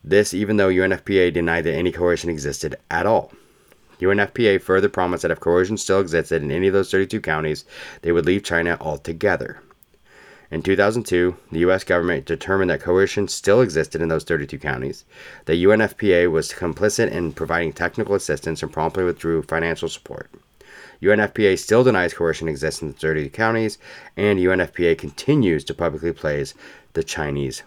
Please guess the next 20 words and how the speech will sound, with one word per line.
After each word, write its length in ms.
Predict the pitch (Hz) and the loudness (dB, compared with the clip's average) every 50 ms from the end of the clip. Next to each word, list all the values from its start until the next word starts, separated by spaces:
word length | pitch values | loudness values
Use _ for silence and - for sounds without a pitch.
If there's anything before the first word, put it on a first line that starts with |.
| - | -12
one-child 680 | - 73 73 71 69 67 - - - 58 62 - - - | -8 -6 -6 -6 -6 -8 -10 -10 -10 -10 -10 -12 -14 -14
policy. 540 | - - 95 95 80 - - 52 50 - - - - - - - - - | -8 -4 -2 -2 -2 -2 -4 -8 -8 -10 -12 -18 -20 -20 -20 -18 -12 -6
Um, 180 | - 82 90 92 | -2 -2 0 0
that 160 | 98 95 - | 0 0 2
policy 240 | - 110 104 - 104 | 2 2 2 2 -2
has 80 | 82 85 | -2 -2
actually 280 | 82 82 - - 73 | -2 -2 -4 -6 -8
been 120 | 67 - - | -8 -8 -6
ended, 420 | 73 78 76 69 64 60 - - - - _ _ - - | -6 -8 -6 -6 -8 -10 -10 -14 -18 -20 _ _ -16 -10
um, 400 | - 80 78 76 73 73 69 69 - - | -8 -6 -6 -4 -6 -6 -8 -10 -8 -4
just 220 | 78 76 - - | -4 -4 -4 -4
in 80 | 85 82 | -4 -2
the 80 | 78 | -2
last, 440 | 76 73 73 71 - - - - - | 0 0 -2 -2 -4 -8 -12 -8 -6
I 220 | 67 71 69 71 | -6 -4 -4 -6
think, 320 | 69 - - 82 76 - - | -6 -6 -6 -6 -6 -6 -6
three 180 | - 82 82 | -6 -4 -4
or 60 | 78 73 | -4 -4
four 180 | - 71 69 | -4 -6 -6
years. 320 | 67 58 50 - - - | -4 -4 -6 -8 -10 -14